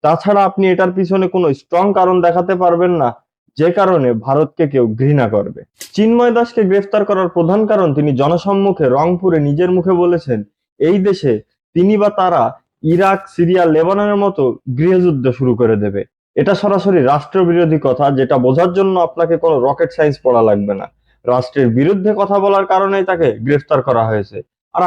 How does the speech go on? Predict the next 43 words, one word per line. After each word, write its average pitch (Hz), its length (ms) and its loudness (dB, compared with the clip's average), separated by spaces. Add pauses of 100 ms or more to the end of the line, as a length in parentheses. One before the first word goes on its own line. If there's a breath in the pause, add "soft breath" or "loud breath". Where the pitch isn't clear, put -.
আপনারা 190 280 0 (100)
এটার 180 280 0
জন্য 180 180 2 (240)
আদালত 170 420 2
প্রান্তর 170 400 0
ভাঙচুর 151 420 -2
করে 156 180 2
আমাদের 131 340 0
এক 135 200 0
ভাইকে 131 260 0 (100)
শহীদও 202 380 2
করে 131 160 2
ফেললেন, 107 360 -2 (340)
অথচ 170 220 0 (180)
দিনের 190 300 2
পর 214 120 2 (100)
দিন 190 120 2
ইসলামের 170 500 0
কত 156 120 -2 (100)
শত 156 140 -6 (180)
আলেম 185 280 0 (100)
জেলে 175 300 0
ও 185 100 0 (120)
আয়নাঘরে 160 400 0
বন্দী 131 380 -2
ছিল 117 120 -4 (160)
শুধুমাত্র 139 380 -4 (200)
ইসলামের 175 420 2
কথা 131 180 0
বলার 113 300 2
জন্য। 107 220 -6 (440)
কই, 170 120 2 (160)
আমরা 156 240 0
তো 196 120 -2
তখন 185 320 -2
ধৈর্য 151 260 0 (100)
ভেঙে 156 240 0
মানুষকে 139 380 -4
মেরে 151 220 2
ফেলিনি, 151 320 0 (440)
আমরা 170 320 0
তো 196 100 -4 (100)
আদালত 151 280 2